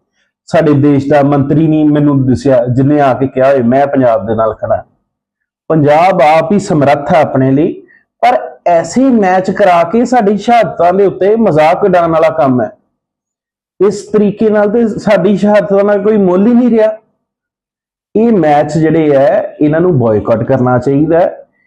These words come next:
ਜਾਂ ਮੈਂ ਇਹਨਾਂ ਨੂੰ ਪੁੱਛਣਾ ਚਾਹੁੰਦਾ ਹੈ, ਬੀਜੇਪੀ ਗੌਰਮੈਂਟ ਨੂੰ, ਕਿ ਐਸਾ ਕੀ ਲਾਭ ਮਿਲ ਰਿਹਾ ਹੈ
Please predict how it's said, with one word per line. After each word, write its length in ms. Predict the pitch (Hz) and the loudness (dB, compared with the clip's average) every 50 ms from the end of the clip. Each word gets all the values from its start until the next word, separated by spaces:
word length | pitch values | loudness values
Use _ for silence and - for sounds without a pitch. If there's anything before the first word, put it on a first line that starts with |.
| _ _ _ _ - 117 | _ _ _ _ -2 0
ਜਾਂ 600 | 107 120 139 156 185 233 262 220 147 123 113 - - - _ _ - 170 | 0 2 2 2 2 2 0 0 -2 -4 -8 -12 -18 -20 _ _ -4 -2
ਮੈਂ 120 | 180 190 | 0 0
ਇਹਨਾਂ 160 | 202 208 220 | 0 0 0
ਨੂੰ 100 | 233 226 | 0 0
ਪੁੱਛਣਾ 400 | - 196 175 - - 196 220 220 | 0 -2 -4 -4 -2 0 0 0
ਚਾਹੁੰਦਾ 340 | 196 - 202 170 175 180 175 | 0 0 0 0 0 0 0
ਹੈ, 280 | 175 180 190 - - - - - _ - | 0 -2 -4 -6 -10 -14 -20 -16 _ -4
ਬੀਜੇਪੀ 440 | 147 131 135 143 160 156 160 180 170 | -2 0 0 0 0 0 0 0 0
ਗੌਰਮੈਂਟ 340 | 156 156 151 151 151 151 156 | 0 0 0 0 -2 0 0
ਨੂੰ, 240 | 170 196 - - - - _ _ _ _ _ _ _ _ | -2 -2 -2 -6 -10 -16 _ _ _ _ _ _ _ _
ਕਿ 140 | 254 - - - | -6 -4 0 0
ਐਸਾ 300 | 226 214 - - 269 262 | 0 0 2 0 0 -2
ਕੀ 360 | 269 269 - 226 269 294 294 | -2 -2 -2 0 0 2 2
ਲਾਭ 260 | 269 247 214 226 240 | 2 2 2 2 2
ਮਿਲ 260 | 214 226 220 196 151 | 2 0 0 0 0
ਰਿਹਾ 220 | 147 165 170 170 175 | 0 2 2 2 2
ਹੈ 220 | 180 196 202 - | 2 0 0 0